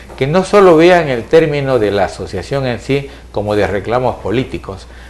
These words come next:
sino que vean una función más allá de ese tema y que incluyan la provisión de servicios a sus asociados. Ya es tiempo que todo lo que sean organizaciones agrarias participen en la prestación de servicios,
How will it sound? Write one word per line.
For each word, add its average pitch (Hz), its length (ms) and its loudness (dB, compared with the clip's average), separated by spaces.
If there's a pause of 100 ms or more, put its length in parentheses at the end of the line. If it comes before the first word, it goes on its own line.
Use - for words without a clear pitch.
sino 127 360 -2
que 120 140 2
vean 156 540 4
una 147 340 -2
función 127 640 -6
más 147 300 -4
allá 117 340 2
de 113 240 2
ese 110 220 -4
tema 123 420 -4 (320)
y 123 120 0
que 127 180 2
incluyan 160 640 2
la 117 140 2
provisión 110 440 -2
de 131 100 -4
servicios 117 600 -4
a 101 80 -10
sus 90 220 -14
asociados. 85 680 -4 (520)
Ya 147 200 2
es - 220 -6
tiempo 120 400 -2
que 95 140 -8
todo 147 340 4
lo 110 160 0
que 98 80 -8
sean 123 240 -2
organizaciones 104 640 -6
agrarias 107 360 -4 (360)
participen 120 640 -6
en 110 80 -8
la 98 80 -4
prestación 92 520 -8
de 120 120 -4
servicios, 107 420 -6